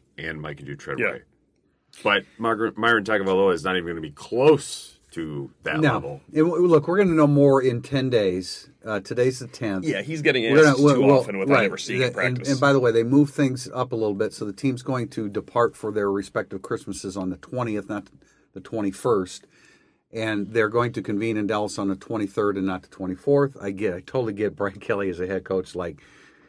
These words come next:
Speaker 3: "Nah, let's not wait another day. Let, let's
Speaker 2: Yeah.
Speaker 3: get down there. You wanna get settled in." He said, you know, Christmas Eve, i-, instead of traveling on Christmas Eve, they can do that as a team.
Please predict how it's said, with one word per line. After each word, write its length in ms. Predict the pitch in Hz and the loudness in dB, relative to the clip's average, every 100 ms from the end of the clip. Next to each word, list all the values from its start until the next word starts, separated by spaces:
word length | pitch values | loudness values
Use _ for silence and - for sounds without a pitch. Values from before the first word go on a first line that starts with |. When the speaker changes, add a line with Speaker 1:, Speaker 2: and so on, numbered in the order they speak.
| _ _ _ _ _ _ | _ _ _ _ _ _
Speaker 3:
"Nah, 320 | - 147 156 151 | -8 2 4 6
let's 220 | 156 151 | 4 4
not 160 | 139 | 2
wait 140 | 123 123 | 4 2
another 320 | 117 120 113 | 0 -2 0
day. 220 | 113 120 | 2 2
Let, 240 | 110 117 113 | 4 2 2
let's 180 | 123 117 | -2 0
Speaker 2:
Yeah. 20 | |
Speaker 3:
get 100 | - | -2
down 200 | 107 95 | -2 -4
there. 100 | 85 | -6
You 120 | 98 117 | -4 -2
wanna 140 | 127 | 0
get 140 | 127 131 | 0 -2
settled 380 | - 123 120 113 | 0 0 0 0
in." 260 | 110 107 | -2 -2
He 120 | 104 | -4
said, 300 | 98 - 101 | -4 -2 -2
you 100 | 95 | -2
know, 100 | 95 | -4
Christmas 480 | 90 - 117 120 - | -4 -6 -8 -8 -10
Eve, 440 | - 113 117 110 98 | -8 -6 -4 -2 -2
i-, 40 | |
instead 460 | 98 98 95 - 101 | -2 -4 -8 -6 -8
of 80 | |
traveling 540 | - - 107 107 110 107 | -6 -4 -2 -2 -4 -4
on 120 | 104 | -6
Christmas 440 | 92 104 - 98 | -4 -6 -6 -8
Eve, 320 | 104 101 98 - - _ _ - | -4 -4 -4 -8 -20 _ _ -10
they 100 | 101 | -6
can 160 | 92 | -6
do 160 | 92 110 | -4 -4
that 240 | 104 104 | -2 -2
as 160 | 101 92 | -4 -6
a 60 | |
team. 640 | 92 - 104 104 101 98 | -10 -8 -4 -2 -2 -2